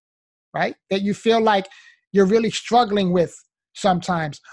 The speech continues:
or that maybe you're ha-, you ha-, you have a feeling of, you know, feeling frustrated or overwhelmed, right? Those are the areas that you need to get super clear on and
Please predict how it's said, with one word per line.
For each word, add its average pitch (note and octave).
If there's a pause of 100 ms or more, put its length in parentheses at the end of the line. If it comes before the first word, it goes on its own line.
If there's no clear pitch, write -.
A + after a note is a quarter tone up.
(100)
or G3+
that G3+
maybe A3+
you're G#3+
ha-, G#3
you F#3+
ha-, G3
you F#3+
have G#3
a F#3
feeling G#3+
of, E3 (260)
you G3
know, F3 (120)
feeling G3 (200)
frustrated F3+
or F3
overwhelmed, E3+ (600)
right? F3
Those F#3
are A3+
the F3+
areas E3+ (380)
that F#3+
you F3+
need G3
to F#3
get D#3
super A3
clear G#3
on A#3
and F3